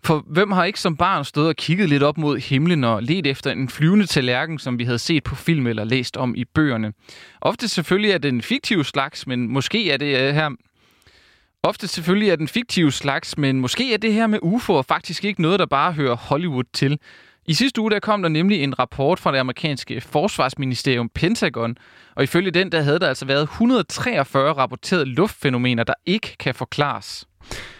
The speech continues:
Fænomenerne, der ikke kan forklares, kaldes af Pentagon U A P'er, altså Unidentified Aerial Phenomena. Andre beskriver dem bare som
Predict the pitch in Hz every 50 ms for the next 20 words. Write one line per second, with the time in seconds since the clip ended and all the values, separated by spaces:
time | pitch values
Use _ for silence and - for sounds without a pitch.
0 | - - 185 196 220 233 254 240 226 196 190 175 165 180 - - 202 - 190 -
1 | 208 202 185 143 127 - - 143 139 135 - 123 - 151 147 196 - 214 165 -
2 | 139 - - 143 131 110 120 117 104 - - - 214 240 226 156 127 110 113 113
3 | - 135 - - - 139 160 202 190 156 151 156 175 - - - 135 131 131 -
4 | - 131 160 156 135 - 147 127 131 151 190 214 196 151 139 127 - - - -
5 | - - - - - - - 160 196 240 233 160 143 - - 180 180 165 131 127
6 | 120 104 - 110 117 127 127 - 120 110 110